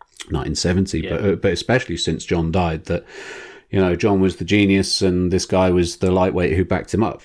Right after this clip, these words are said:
Speaker 1: you know. Um,
Speaker 2: Mm.
Speaker 1: so, fair enough. So, yes, set in that context, if he's, that book has come out in nineteen ninety-seven and now he's giving this interview, yes, it does make a bit more sense.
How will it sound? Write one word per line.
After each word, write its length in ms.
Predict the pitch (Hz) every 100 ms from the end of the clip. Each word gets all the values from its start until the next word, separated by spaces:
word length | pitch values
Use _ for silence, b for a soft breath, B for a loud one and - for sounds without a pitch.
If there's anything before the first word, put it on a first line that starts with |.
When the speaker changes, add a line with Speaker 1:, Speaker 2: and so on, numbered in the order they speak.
| -
Speaker 1:
you 80 | 95
know. 200 | 80 90 -
Um, 340 | 92 87 85
Speaker 2:
Mm. 40 | 92
Speaker 1:
so, 260 | 95 87 - _
fair 180 | 120 98
enough. 240 | 98 80 B B B _ _ _ -
So, 140 | - 95
yes, 300 | 92 87 -
set 240 | 110 113
in 100 | 117
that 240 | 101 98
context, 720 | - 78 76 - 80 - - 90
if 80 |
he's, 240 | 90 87 - _
that 260 | 98 92 -
book 160 | 92
has 100 | 87
come 240 | - - 82
out 160 | 82
in 120 | 85 80
nineteen 340 | 82 80 85
ninety-seven 420 | 80 - - 82
and 120 | 85
now 160 | 85 85
he's 120 | 82
giving 260 | - 85 82
this 140 | 80
interview, 360 | 87 82 - 82
yes, 320 | 85 85 -
it 100 | -
does 180 | 98 90
make 200 | 85 -
a 20 |
bit 180 | - -
more 140 | 90
sense. 480 | 80 87 80 - -